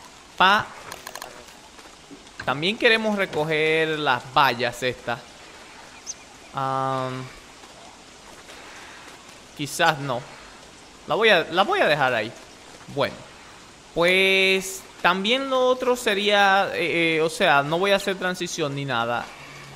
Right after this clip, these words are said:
Ir a colectar unas, yo qué sé, diez, unos diez arbustos más para completar. Yo digo que ahí no caben diez, pero para estar en lo seguro,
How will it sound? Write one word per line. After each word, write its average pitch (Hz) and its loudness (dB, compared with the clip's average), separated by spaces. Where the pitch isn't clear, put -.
Ir 196 2
a 196 4
colectar 165 2
unas, 156 -2
yo 175 -2
qué 170 -2
sé, 110 -4
diez, 180 0
unos 202 0
diez 196 2
arbustos 165 -2
más 147 0
para 131 2
completar. 135 -2
Yo 151 -2
digo 147 -6
que - -6
ahí 131 -6
no 143 -10
caben 151 -6
diez, 139 -8
pero 120 -4
para 120 -4
estar 135 -6
en 151 -8
lo 156 -8
seguro, 147 -8